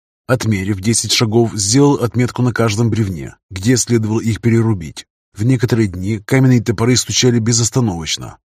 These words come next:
в иные лишь пару часов, в зависимости от планов на день.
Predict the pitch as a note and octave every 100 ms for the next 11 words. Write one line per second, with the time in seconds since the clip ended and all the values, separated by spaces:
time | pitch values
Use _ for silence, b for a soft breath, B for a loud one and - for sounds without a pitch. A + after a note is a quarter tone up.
0 | - A2 G#2+ A2 A#2 G2+ B2 G#2+ C3 B2+
1 | - G#2+ - D2+ - _ - F#2 A#2+ A#2
2 | - A2+ - B2+ - A2+ F2 F2 G2 D#2+
3 | B1 G1+